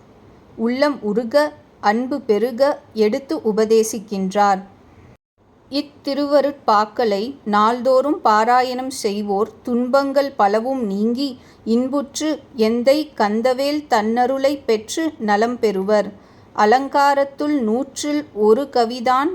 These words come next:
கற்று அறிந்தவர். வேந்தர் தமக்கும் அஞ்சார், இயமனுக்கும் அஞ்சார், நரகிற் புகுதார்,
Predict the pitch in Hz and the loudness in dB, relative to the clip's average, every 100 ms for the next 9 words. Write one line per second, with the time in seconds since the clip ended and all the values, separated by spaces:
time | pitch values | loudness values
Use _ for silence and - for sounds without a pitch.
0 | - 247 220 - 269 - 226 202 214 208 | -2 0 0 -4 -10 -6 -2 0 0 0
1 | 196 208 196 202 - - - 196 226 247 | 0 0 0 -4 -20 -20 -4 4 4 4
2 | 269 294 330 - 233 226 240 - 311 320 | 2 2 2 0 0 0 -4 -6 -2 -2
3 | 403 - 208 214 208 226 220 208 208 - | -2 -4 -2 0 2 2 2 0 -4 -20
4 | - 220 233 247 262 277 277 - 302 320 | -10 -2 0 2 0 -2 -6 -4 -2 -2
5 | 208 202 202 214 214 208 214 - - 214 | -2 -2 2 2 2 0 -6 -14 -4 0
6 | 220 240 294 302 - 254 214 202 214 208 | 2 0 -2 -8 -8 -4 -2 2 4 4